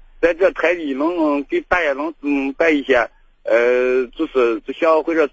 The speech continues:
参与性的，多，多办一些参与性的节目。我跟俺这位朋友还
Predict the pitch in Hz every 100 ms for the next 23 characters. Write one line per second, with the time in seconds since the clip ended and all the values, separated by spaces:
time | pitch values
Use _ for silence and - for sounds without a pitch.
0 | - 151 185 196 180 156 143 156 151 147
1 | 147 135 147 185 180 143 135 143 175 170
2 | 165 151 127 127 123 - - - 220 196
3 | 180 170 220 208 - 185 147 143 156